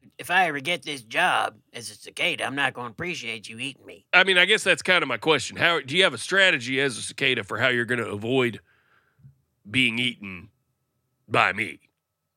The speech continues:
Speaker 2: 'Cause I'm gonna eat as many as I can this <laughs> season, Mister Possum.
Speaker 1: It don't bother me, because I'm gonna be the kind of cicada that comes out of that seventeen-year coma, and he's gonna be quick and ready to party.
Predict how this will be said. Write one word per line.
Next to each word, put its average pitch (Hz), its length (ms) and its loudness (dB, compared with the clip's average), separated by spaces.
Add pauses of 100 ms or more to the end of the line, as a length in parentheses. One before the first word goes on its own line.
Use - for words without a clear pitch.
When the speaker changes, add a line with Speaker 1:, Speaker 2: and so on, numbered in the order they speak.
(680)
Speaker 2:
'Cause 127 160 0
I'm 151 160 6
gonna 151 160 4
eat 139 200 0
as 127 140 -2
many 139 340 2
as 127 120 -2
I 127 140 4
can 117 360 0
this 117 180 -6
<laughs> - 20 -12
season, 117 500 -10
Mister 104 240 -12
Possum. 101 380 -8 (240)
Speaker 1:
It 180 160 -2
don't 113 240 -4
bother 92 300 -4
me, 90 140 -16
because 107 260 -14 (160)
I'm 170 220 0
gonna 131 180 -6
be 123 160 -8
the 107 140 -12
kind 123 240 -6
of 104 80 -8
cicada 113 460 -8
that 98 180 -14
comes 123 260 -10
out 113 180 -2
of 104 80 -12
that 98 180 -6
seventeen-year 113 880 -10
coma, 120 360 -8
and 92 140 -12
he's 127 200 -12
gonna 104 280 -12
be 98 120 -16
quick 151 420 -10
and 110 160 -12
ready 120 320 -6
to 120 100 -14
party. 123 540 -6